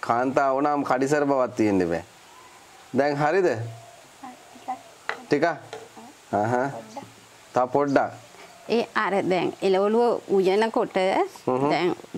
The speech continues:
Speaker 2: හොඳට ඕම තැම්බෙන්න තම්බන්න හොඳ නෑ.
Speaker 1: හොඳ නෑ. ඒතකොට
Speaker 2: ඔව්.
Speaker 1: රසවත් බවක් නෑ.
Speaker 2: රසවත් බවත් අඩු වෙනවා.
Speaker 1: ආ, දත් වලට හැපෙන ගතියට තියෙන්න ඕන නේද?
Speaker 2: ඔව්.
Speaker 1: ඈ?
Speaker 2: ඔව්.
Speaker 1: එතකොට තමයි පොඩි රස
Speaker 2: ඊළඟට
Speaker 1: ගතිය වැඩි
Speaker 2: මේකේ
Speaker 1: වෙන්නේ.
Speaker 2: රස්නේ තියෙනවා. ඒ රා-, බාලා බිමට තිව්වට පස්සේ ඒ රස්නෙන් එළවලුව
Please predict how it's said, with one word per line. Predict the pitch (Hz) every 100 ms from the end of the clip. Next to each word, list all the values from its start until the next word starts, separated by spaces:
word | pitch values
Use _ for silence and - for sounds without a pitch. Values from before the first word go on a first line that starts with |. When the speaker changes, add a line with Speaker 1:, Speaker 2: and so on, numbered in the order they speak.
| - 175 -
Speaker 2:
හොඳට | 202 202 220 226
ඕම | 240 247 269 277 311
තැම්බෙන්න | 302 269 285 294
තම්බන්න | 320 285 262 254 262 330
හොඳ | 320 254
නෑ. | 175
Speaker 1:
හොඳ | 143 143
නෑ. | 127 104
ඒතකොට | - 113 139
Speaker 2:
ඔව්. | 139
Speaker 1:
රසවත් | 131 165 160 143
බවක් | 156
නෑ. | 165 302 311
Speaker 2:
රසවත් | 269 269
බවත් | 240 240 233 233
අඩු | - 208 240
වෙනවා. | 233 240 254 320
Speaker 1:
ආ, | 381
දත් | 247 139 -
වලට | 170 185 185
හැපෙන | 143 147 185 196
ගතියට | 190 175 196 196
තියෙන්න | 165 190 175 160
ඕන | 139 156
නේද? | 202 160
Speaker 2:
ඔව්. | 220 190 - - -
Speaker 1:
ඈ? | 139 196 - - -
Speaker 2:
ඔව්. | 190 156 - -
Speaker 1:
එතකොට | - 127 165 160
තමයි | 165 175 185
පොඩි | 170 165
රස | 151
Speaker 2:
ඊළඟට | 151 165 165
Speaker 1:
ගතිය | 180 175
වැඩි | 165 156
Speaker 2:
මේකේ | 160
Speaker 1:
වෙන්නේ. | 240 214 175
Speaker 2:
රස්නේ | 269 294 311
තියෙනවා. | 277 262 247 254 294 302
ඒ | 277 240
රා-, | 226 196 185
බාලා | 208 202 196 214
බිමට | 226 214 196 208
තිව්වට | 196 202 220 233
පස්සේ | 240 202 - 277
ඒ | 269
රස්නෙන් | 269 214 - 262 302 330
එළවලුව | 311 294 277 277